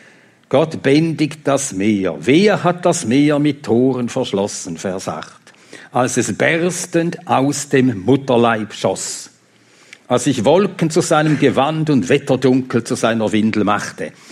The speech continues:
Als ich befahl und es brach. Also die Macht der Wellen brach.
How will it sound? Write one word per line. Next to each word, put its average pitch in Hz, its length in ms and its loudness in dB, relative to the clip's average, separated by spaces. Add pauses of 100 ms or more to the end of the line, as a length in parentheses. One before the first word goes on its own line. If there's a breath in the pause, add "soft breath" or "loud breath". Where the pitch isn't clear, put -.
(140 loud breath)
Als 143 280 -2
ich 151 140 -4
befahl 151 640 2
und 160 280 4
es 170 280 4
brach. 131 640 0
Also 113 220 -4 (880 loud breath)
die 117 80 0
Macht 135 280 2
der 117 60 2
Wellen 117 280 0
brach. - 500 -2